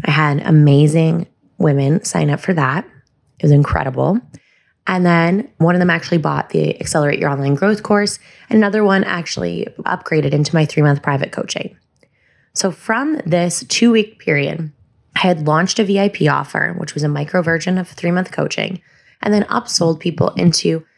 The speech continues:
other offers because I didn't just say, "Okay,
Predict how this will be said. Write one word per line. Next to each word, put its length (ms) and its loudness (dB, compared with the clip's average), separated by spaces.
other 280 -4
offers 580 0
because 760 -2
I 120 0
didn't 220 2
just 240 0
say, 240 2
"Okay, 440 -2